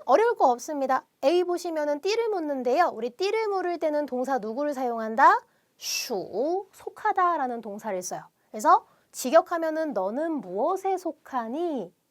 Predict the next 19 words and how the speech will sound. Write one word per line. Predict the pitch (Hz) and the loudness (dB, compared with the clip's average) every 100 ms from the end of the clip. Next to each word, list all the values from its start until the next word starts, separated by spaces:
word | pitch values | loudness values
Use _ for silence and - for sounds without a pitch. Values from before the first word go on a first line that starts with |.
| _ | _
이런 | 233 240 | -2 -2
건데, | 202 202 311 208 - | -4 -2 -4 -4 -8
즉 | 233 - | -10 -8
무슨 | 208 226 339 339 311 285 | -8 -4 -4 -4 -6 -8
띠냐 | 294 311 285 | -6 -4 -4
이런 | 185 196 196 | -4 -6 -6
의미예요. | 170 180 165 156 170 392 - - - _ | -8 -8 -8 -4 -2 -2 -4 -20 -20 _
그 | 277 | 6
다음에 | 359 349 339 | 6 8 2
대답을 | 349 214 285 392 415 | -2 2 2 4 0
하실 | 381 370 | -2 -4
때는요. | 359 285 294 370 247 - _ _ | -4 -4 0 0 0 -6 _ _
"나는 | 302 320 349 349 349 359 _ | 0 2 2 2 0 -6 _
속한다." | - 370 - 294 214 - _ _ _ _ | -8 -6 -4 -6 -8 -12 _ _ _ _
마찬가지로 | - - 302 285 269 262 | -8 -2 0 2 2 0
똑같이 | 269 339 381 370 254 262 | -2 -2 -2 -2 -6 -6
슈라는 | - - 233 269 302 285 | -8 -6 -2 0 -2 -4
동사 | 233 233 | -6 -8
써주시고 | 233 311 311 - 269 320 415 | -4 -4 -4 -8 -4 2 2